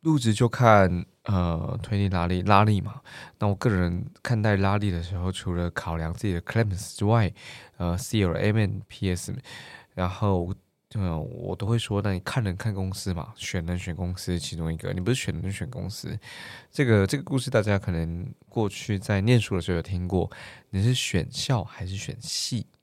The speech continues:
哦，选校还是选系？我，我用这个举例，大家可能很容易懂，就是你的分数不达，呃，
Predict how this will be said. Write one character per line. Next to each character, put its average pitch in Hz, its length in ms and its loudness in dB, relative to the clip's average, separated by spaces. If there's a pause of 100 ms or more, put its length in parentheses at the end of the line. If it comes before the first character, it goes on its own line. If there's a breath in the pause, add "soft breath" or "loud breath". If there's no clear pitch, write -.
(680)
哦， - 220 -16
选 85 360 -4
校 117 400 -4
还 85 240 -6
是 101 120 -4
选 - 300 -8
系？ - 400 -6 (640 loud breath)
我， 110 320 0
我 139 200 -4
用 151 320 0
这 131 80 2
个 120 80 4
举 101 160 0
例， 107 60 2
大 110 100 6
家 110 80 6
可 104 140 -2
能 80 200 -2 (160)
很 78 80 -8
容 82 200 0
易 110 80 0
懂， 87 180 -2
就 104 100 -2
是 113 240 0 (520 loud breath)
你 101 200 4
的 101 160 6
分 147 320 4
数 117 380 2 (400)
不 131 320 6 (100)
达， 82 460 0 (840)
呃， 80 600 0